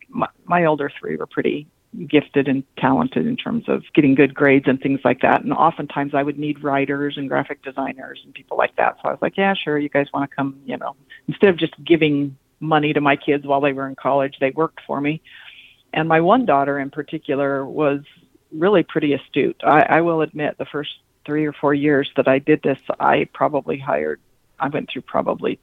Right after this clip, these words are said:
ten, maybe fifteen college student contractors. And I was ready to throw my hands up and say, "No, forget it. This isn't worth it."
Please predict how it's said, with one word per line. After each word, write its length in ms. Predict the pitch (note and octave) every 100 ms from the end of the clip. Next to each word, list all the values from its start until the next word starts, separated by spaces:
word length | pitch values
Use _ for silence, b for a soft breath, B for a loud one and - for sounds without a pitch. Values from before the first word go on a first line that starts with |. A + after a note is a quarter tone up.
| -
ten, 580 | - C#3 F3+ G#3+ A3+
maybe 260 | F3 D#3 D#3 -
fifteen 720 | C#3 - C#3 D3 D#3 D#3+ E3+ -
college 340 | - C#3 D3+ D#3
student 400 | - D3+ D3+ D3+ _ _
contractors. 720 | - C3+ D3+ D#3+ - F#3 G3 - _ -
And 440 | B2+ C3 C3 C3 - -
I 320 | D#3 C#3+ D#3 C3+
was 180 | C3+ B2+ - _ -
ready 240 | C#3+ D3 C#3+
to 100 | - _ _ - -
throw 140 | D3
my 120 | C#3
hands 300 | C#3+ C#3+ C#3+
up 160 | C#3 C#3+
and 340 | C3+ C3 B2+ -
say, 380 | - D2+ C#2+ - -
"No, 380 | C#3 C#3+ D#2 D3 -
forget 280 | - D3
it. 120 | D#3 -
This 120 | -
isn't 220 | D3 - E3
worth 180 | D#3
it." 140 | -